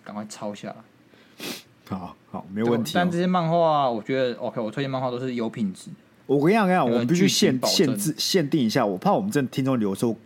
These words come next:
Speaker 2: 我只给你三，三个作品的扣打。
Speaker 1: OK。
Speaker 2: 你好好想想。
Speaker 1: OK，我想好好想想。
Speaker 2: 然后每一个你只能介绍两分钟。
Speaker 1: 好。
Speaker 2: 好。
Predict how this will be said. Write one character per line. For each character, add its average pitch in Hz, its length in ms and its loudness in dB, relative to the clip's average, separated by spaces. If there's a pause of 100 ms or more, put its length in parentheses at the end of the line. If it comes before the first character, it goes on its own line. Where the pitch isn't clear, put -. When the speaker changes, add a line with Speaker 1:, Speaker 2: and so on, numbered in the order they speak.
Speaker 2:
我 123 100 2
只 - 180 -6
给 156 140 2
你 147 220 2 (200)
三， 156 440 0 (200)
三 165 240 0
个 151 60 2
作 139 240 4
品 92 140 -6
的 92 80 -2
扣 92 200 -2
打。 - 240 -12 (600)
Speaker 1:
OK。 123 380 -2 (240)
Speaker 2:
你 135 100 -2
好 127 120 2
好 160 100 4
想 127 200 0
想。 107 220 -2
Speaker 1:
OK， 110 240 -8 (640)
我 110 80 -10
想 120 180 -4
好 123 140 -2
好 113 80 -2
想 104 220 -8
想。 110 120 -16 (100)
Speaker 2:
然 147 120 2
后 202 80 4
每 156 180 2
一 165 60 2
个 165 80 2
你 139 100 2
只 113 120 -2
能 107 80 0
介 135 160 2
绍 123 160 2
两 80 120 -2
分 76 220 -8
钟。 73 180 -12 (960)
Speaker 1:
好。 101 360 -4 (380)
Speaker 2:
好。 - 260 -14